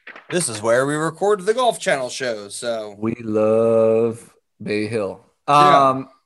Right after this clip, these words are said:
Speaker 2: yeah, so let's, let's jump right into it. So Arno-, Arnold Palmer Invitational, presented by MasterCard, is the full title. Bay Hill, uh, Club and Lodge in Orlando, Florida.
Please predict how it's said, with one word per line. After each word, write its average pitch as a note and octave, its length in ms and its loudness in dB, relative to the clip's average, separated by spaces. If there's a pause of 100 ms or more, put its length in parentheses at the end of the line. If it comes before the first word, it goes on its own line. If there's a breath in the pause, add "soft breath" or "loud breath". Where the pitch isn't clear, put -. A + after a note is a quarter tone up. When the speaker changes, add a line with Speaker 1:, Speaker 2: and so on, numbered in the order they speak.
Speaker 2:
yeah, E3+ 320 2
so D3 220 -2
let's, D#3+ 600 -4
let's C#3 200 -6
jump D#3 260 -4
right C#3 200 0
into C#3+ 300 -8
it. B2 140 -8
So - 140 -10
Arno-, D#3+ 300 -4 (240)
Arnold A3 720 -2 (440)
Palmer D3 760 -2
Invitational, A2 1000 -10 (340)
presented D3+ 500 0
by C3 160 4
MasterCard, G#2+ 680 -2
is G#2+ 140 -10
the G#2+ 80 -14
full A2+ 260 -6
title. A2+ 480 2 (420 soft breath)
Bay F#3 340 6
Hill, E3+ 680 2
uh, A#2+ 240 2
Club D#3+ 420 -4
and B2 200 -2
Lodge C#3+ 480 -2
in A#2+ 180 -12
Orlando, B2+ 760 -4
Florida. C#3+ 640 4